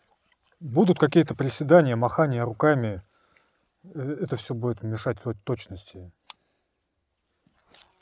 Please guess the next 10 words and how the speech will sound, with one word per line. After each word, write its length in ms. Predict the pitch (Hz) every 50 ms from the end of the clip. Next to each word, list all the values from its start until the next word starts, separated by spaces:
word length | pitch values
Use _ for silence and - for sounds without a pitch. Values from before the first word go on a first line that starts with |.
| _ _ _ _ _ _ _ _ _ _ _ _ _ _ _ _ _ _ _ _ _ _ _
Здесь 240 | - 107 147 143 -
вот 100 | 113 110
я 100 | 123 110
кидаю, 280 | - - - 156 143 120
куда 220 | - 110 120 110
захочу 440 | 92 101 95 - 127 113 - - 101
вообще. 400 | 92 92 - - - 101 92 87 _ _ _ _ _ _ _ _ _ _ _ _ _ _ _ _ _ _ _ _ _ _ _ _ _ _ _ -
Когда 320 | - 139 147 165 202 190
отпускать 640 | 165 160 - - - - - - - - 196 185 156
эту 800 | - 117 113 - 104 104 101 101 98 95 95 95 95 95 92 87